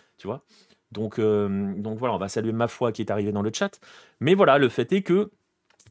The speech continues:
il y a aussi, et c'est un petit peu ce qu'on pourra dire, et c'est un petit peu ce qu'on voit, hein, aussi par rapport à la, à la Coupe d'Asie tout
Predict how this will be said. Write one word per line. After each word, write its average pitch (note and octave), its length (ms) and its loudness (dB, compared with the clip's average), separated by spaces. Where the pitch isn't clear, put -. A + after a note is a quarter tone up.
il B2+ 60 -2
y C#3+ 60 6
a D#3+ 80 8
aussi, D#3+ 460 0
et A#2+ 80 -2
c'est D3 160 -2
un C#3+ 100 0
petit - 180 -8
peu G#3 160 -4
ce - 60 -6
qu'on D#3 120 -2
pourra C#3 260 2
dire, D#3 240 0
et A#2+ 40 2
c'est B2 120 -4
un A#2+ 80 -2
petit - 220 -14
peu C3+ 120 -2
ce B2+ 80 -8
qu'on B2+ 120 -4
voit, B2+ 300 2
hein, A#2 160 -2
aussi A2+ 220 -8
par A2 120 -6
rapport G#2+ 300 -6
à - 20 -4
la, G2 300 -8
à G#2+ 140 -10
la G#2 100 -4
Coupe G2 160 -14
d'Asie G#2 300 -8
tout - 100 -20